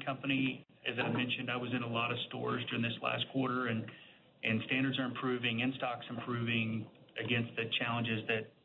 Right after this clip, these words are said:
that obviously the pandemic brought. But we've also got great momentum and strength in Sam's Club. International had a really good quarter, one of the best quarters, Brett, we've had in a while in international, and the portfolio work that Judith and the team have been doing there is working.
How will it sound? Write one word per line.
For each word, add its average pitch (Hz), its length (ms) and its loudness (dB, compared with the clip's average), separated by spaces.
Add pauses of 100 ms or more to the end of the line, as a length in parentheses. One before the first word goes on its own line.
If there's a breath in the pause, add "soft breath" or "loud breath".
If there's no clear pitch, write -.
that 117 240 -2
obviously 117 440 -2
the 117 80 -2
pandemic 117 560 0
brought. 131 300 0 (420 loud breath)
But 123 80 0
we've 123 120 2
also 139 300 -2
got 117 180 0
great 123 220 0
momentum 117 320 2
and 117 140 0
strength 117 280 0
in 110 160 -6
Sam's 117 300 2
Club. 117 320 0 (180)
International 123 540 2
had 113 100 0
a 107 200 -2
really 120 180 2
good 113 180 0
quarter, 113 320 0
one 113 140 2
of 110 60 2
the 110 60 -4
best 110 260 0
quarters, 113 360 -2
Brett, 117 160 0
we've 117 160 -4
had 113 180 2
in 117 40 -4
a 113 60 0
while 113 320 0
in 110 100 0
international, 113 680 0
and 107 100 -6 (400 loud breath)
the 117 60 2
portfolio 127 580 2
work 117 320 -2
that - 120 -8
Judith 120 300 2
and 113 80 0
the 110 60 0
team 117 220 2
have 113 160 0
been 110 160 0
doing 113 260 2
there 113 440 0 (500 loud breath)
is 110 180 4
working. 131 440 2